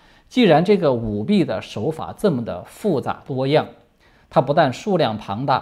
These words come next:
而且呢，范围还极广，你查起来是异常的困难。那么除了这个重新计票之外呢，是不是就没有什么办法了呢？这的确是一个非常关键的问题，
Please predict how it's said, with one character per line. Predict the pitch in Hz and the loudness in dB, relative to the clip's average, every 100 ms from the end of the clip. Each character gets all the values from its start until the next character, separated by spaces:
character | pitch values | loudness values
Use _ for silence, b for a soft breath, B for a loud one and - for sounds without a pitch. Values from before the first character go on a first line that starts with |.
| - | -2
而 | 143 | -6
且 | - | -6
呢， | 104 95 B | -8 -10 B
范 | - 202 143 | -2 0 2
围 | 110 127 | 0 -4
还 | 113 | -4
极 | 117 131 | -4 -4
广， | 151 117 95 113 117 | -2 -4 -8 -10 -14
你 | 135 123 | -12 -14
查 | - 110 170 | -8 -4 -4
起 | 117 | -4
来 | 98 | -8
是 | 110 | -8
异 | 123 170 | -6 -6
常 | - - | -8 -12
的 | 123 | -16
困 | - - 214 117 | -10 -4 -4 -4
难。 | 78 - b b b - | -10 -16 b b b -8
那 | |
么 | 135 | -6
除 | - 147 226 | -6 -2 0
了 | 123 | 0
这 | 170 | 0
个 | 131 107 B B | -2 -2 B B
重 | - 139 180 | -6 -2 0
新 | 214 202 | 2 0
计 | - 233 | 0 -4
票 | - - 247 131 | -4 -2 0 0
之 | - 131 | -4 -4
外 | 127 107 | -2 -4
呢， | 101 | -8
是 | - | -10
不 | 139 | -10
是 | - 127 | -10 -10
就 | 131 | -6
没 | 107 113 | -4 0
有 | 233 127 | 0 -2
什 | - | -6
么 | 98 | -10
办 | 104 202 113 | -4 -2 -2
法 | - | -8
了 | 78 71 | -16 -20
呢？ | - _ _ _ _ _ _ _ _ _ b b b b - | -20 _ _ _ _ _ _ _ _ _ b b b b -2
这 | - | 0
的 | 135 180 | 2 2
确 | 147 | 2
是 | 113 139 | 0 -2
一 | 123 | -4
个 | 110 | -4
非 | 131 | -6
常 | 107 113 | -8 -2
关 | 151 147 | -2 -2
键 | 170 | -4
的 | 90 | -6
问 | 123 147 | -8 -8
题， | 101 - | -10 -16